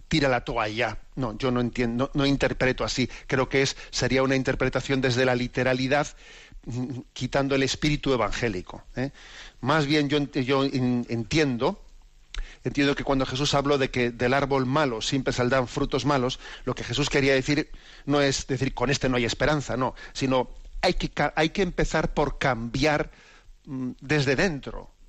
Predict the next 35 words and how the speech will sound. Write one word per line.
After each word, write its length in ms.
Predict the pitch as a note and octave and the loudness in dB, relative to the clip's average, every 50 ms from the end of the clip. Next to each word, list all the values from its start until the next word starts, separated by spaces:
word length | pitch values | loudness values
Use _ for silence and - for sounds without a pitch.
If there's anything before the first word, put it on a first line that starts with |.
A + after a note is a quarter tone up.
| - | -10
el 120 | - B2 - | -8 -8 -6
corazón, 560 | - A#2+ A2 G#2+ G#2 - - F#2+ F#2 F2 D#2+ - - - - - - - - - - - - - | -6 -6 -6 -6 -6 -6 -8 -8 -8 -10 -16 -20 -20 -20 -20 -20 -20 -20 -20 -18 -18 -16 -8 -2
para 220 | - B2+ A#2+ A#2+ | 0 0 0 2
que 100 | - C3+ | 0 0
las 220 | B2 A#2 A#2+ - C#3+ | 0 0 2 2 2
obras 360 | C#3 D3 C#3 C3 - - - - | 2 4 2 2 0 -4 -6 -2
externas 680 | C#3 B2+ - - - E3 C#3+ C3 C3 C3+ D3+ E3+ - - - - - - - | -2 -2 -2 0 2 2 2 2 2 2 0 0 -2 -6 -10 -14 -12 -8 -4
puedan 300 | - C3 B2 A#2 A2+ A2 | 0 0 0 0 -2 -4
cambiar. 500 | - G#2 G2 F#2 G2+ F#2+ - - - - - - - - - - - - - - - - - - - - - - - | -6 -6 -6 -4 -4 -4 -4 -6 -10 -12 -16 -18 -20 -20 -20 -20 -20 -20 -20 -20 -20 -20 -20 -20 -20 -20 -18 -10 -8
¿Mm? 100 | A#2+ D3 | -8 -8
O 320 | D#3+ - - - - - | -8 -8 -12 -12 -10 -6
sea, 120 | - A#2+ A2+ | -4 -2 -2
el, 100 | A#2 - | -2 0
el 220 | C#3 B2+ A#2+ A#2 | 0 0 -2 0
tipo 300 | - - E3 - D#3 D3+ | 0 0 0 0 2 2
de 100 | C#3+ C#3+ | 0 2
conversión 680 | - D3+ C#3+ C#3 C3+ C3 - - D#3+ D#3+ C3+ A#2+ G2+ - _ _ - - - - - - - - - - - | 2 0 0 2 2 2 2 2 2 2 2 0 -2 -10 _ _ -20 -20 -20 -20 -20 -20 -20 -20 -20 -20 -14
que 120 | - B2+ | -12 -10
Jesús 260 | - A#2 A#2+ C#3 D#3+ D3+ | -8 -6 -2 -2 0 2
nos 220 | D3 D#3+ D#3+ - | 2 2 0 0
propone 480 | - D3 C#3 - - C3 B2+ C3+ D3+ C#3+ | 0 -2 -2 0 0 0 2 2 2 2
no 160 | C#3+ D3 F3 | 4 2 2
es 100 | F3+ - | 2 2
comenzar 600 | - D3+ C#3+ C#3+ C3+ C3+ B2 - D#3+ D#3 C#3+ - | 0 0 0 2 0 0 0 0 0 0 0 0
por 180 | C#3+ C3+ C3+ | 0 0 0
cambiar 440 | - C#3 C3 B2 A#2+ A#2+ C#3 C#3+ C#3 | 0 0 0 0 2 2 2 2 2
las 280 | C3+ B2+ B2 - - - - - | 2 2 0 0 -4 -8 -6 -2
obras 400 | - D#3+ D3 D3 C#3 B2+ - - | 0 2 2 2 2 0 0 -2
externas, 640 | C3 - - - - G#3 F3+ D3 B2+ A2+ G#2 - - - - - - | -4 -4 -2 0 0 2 2 2 0 -2 -4 -6 -10 -12 -14 -12 -6
sino 320 | - - D3+ D3 D3 C#3+ | -2 0 0 2 2 0
comenzar 560 | - C#3+ C3 C#3 C3+ C3+ A#2+ - G3 G3+ G3 - | 2 2 2 2 2 2 2 2 2 0 2 2
por 220 | F3 D#3+ D3 - | 0 0 0 2
cambiar 420 | - C3+ C3 B2+ C#3 D#3+ E3 D#3+ | 0 0 0 2 2 2 2 2
tu 220 | - - - C3 - | 0 -2 -4 -4 0
corazón. 640 | - D3 C3+ B2+ B2 - - F3 D3+ B2 G#2+ F#2 | 2 2 2 2 0 0 0 0 0 0 -2 -6